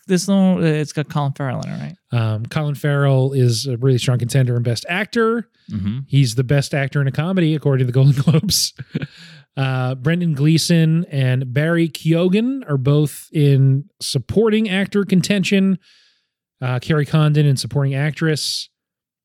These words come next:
Speaker 2: And the movie overall, really strong.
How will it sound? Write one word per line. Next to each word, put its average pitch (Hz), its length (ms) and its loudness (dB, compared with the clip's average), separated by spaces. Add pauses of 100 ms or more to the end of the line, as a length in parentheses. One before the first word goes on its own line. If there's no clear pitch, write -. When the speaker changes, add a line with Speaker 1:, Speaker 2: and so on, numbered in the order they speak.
(160)
Speaker 2:
And 120 540 -4 (760)
the 131 80 -6
movie 135 340 0
overall, 139 540 0
really 151 280 -2
strong. 165 600 -4